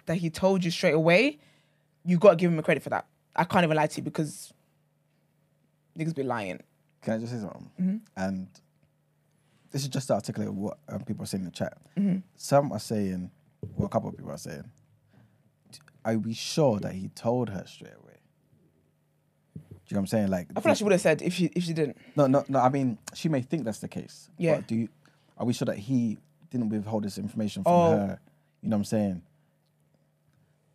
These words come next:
Speaker 2: I'm assuming that he didn't because of how she
Speaker 1: She missed
Speaker 2: said
Speaker 1: that.
Speaker 2: he's, he's a great guy and this, that, and the third. So I'm assuming that's the case. Also,
Speaker 1: But you know what? I would give him grace for that.
Speaker 2: Yeah, same.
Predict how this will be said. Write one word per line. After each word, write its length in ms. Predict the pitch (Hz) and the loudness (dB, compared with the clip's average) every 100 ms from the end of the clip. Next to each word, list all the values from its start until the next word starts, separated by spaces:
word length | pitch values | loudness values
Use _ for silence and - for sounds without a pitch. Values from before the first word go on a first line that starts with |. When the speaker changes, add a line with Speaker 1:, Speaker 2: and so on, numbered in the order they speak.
| _ _ _ _ _ - | _ _ _ _ _ 4
Speaker 2:
I'm 120 | 156 | 4
assuming 480 | 165 - 185 127 156 - - _ - | 4 2 2 2 0 -6 -20 _ -6
that 180 | 104 98 | -4 -2
he 180 | 113 | 0
didn't 360 | 107 110 104 - | 2 2 0 -4
because 400 | 98 107 101 - - - | -6 -4 -4 -8 -18 -8
of 260 | 104 92 | -6 -4
how 220 | 110 107 | -4 -4
she 80 | 95 | -2
Speaker 1:
She 40 | - | -2
missed 120 | 180 | 0
Speaker 2:
said 80 | 98 | 0
Speaker 1:
that. 140 | 98 101 | 0 -2
Speaker 2:
he's, 80 | |
he's 140 | 101 104 | -6 -6
a 40 | |
great 260 | 101 110 92 | -2 -2 0
guy 180 | 104 101 | 0 0
and 120 | 98 | 0
this, 100 | 98 | -6
that, 60 | |
and 100 | 92 | -8
the 40 | 101 | -8
third. 240 | 98 90 - _ _ _ | -8 -8 -12 _ _ _
So 140 | - | -6
I'm 160 | 98 98 | -4 -4
assuming 260 | 101 110 | -2 -2
that's 140 | 101 95 | -2 -6
the 80 | - | -8
case. 260 | 90 87 - | -10 -6 0
Also, 400 | 190 - 98 170 _ _ - | 2 2 -4 -10 _ _ -4
Speaker 1:
But 100 | 233 | 4
you 60 | |
know 60 | 539 | 6
what? 80 | 440 | 6
I 20 | |
would 100 | 269 | 4
give 120 | 392 | 2
him 80 | 285 | 2
grace 220 | 220 233 | 2 0
for 80 | 233 | 2
that. 160 | 139 - _ _ _ | -2 -2 _ _ _
Speaker 2:
Yeah, 160 | 131 107 | -4 -2
same. 280 | - 123 | -2 -2